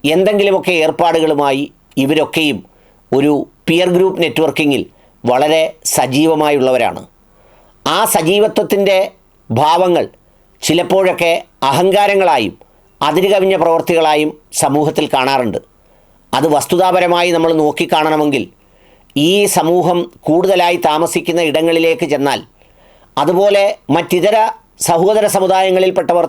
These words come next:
താമസിക്കുന്ന സ്ഥലങ്ങളിലേക്ക് ചെന്നാലും ഈ വ്യത്യാസം നമുക്ക് മനസ്സിലാവുന്നതാണ്. ഉദാഹരണത്തിന് മാവേലിക്കര, ചെങ്ങന്നൂർ പോലെയുള്ള പ്രദേശങ്ങളിൽ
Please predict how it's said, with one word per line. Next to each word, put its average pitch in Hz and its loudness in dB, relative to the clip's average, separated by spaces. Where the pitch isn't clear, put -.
താമസിക്കുന്ന 165 -2
സ്ഥലങ്ങളിലേക്ക് 156 0
ചെന്നാലും 143 -2
ഈ 139 0
വ്യത്യാസം 147 -2
നമുക്ക് 131 -2
മനസ്സിലാവുന്നതാണ്. 117 -2
ഉദാഹരണത്തിന് 160 0
മാവേലിക്കര, 185 0
ചെങ്ങന്നൂർ 180 0
പോലെയുള്ള 170 2
പ്രദേശങ്ങളിൽ 160 0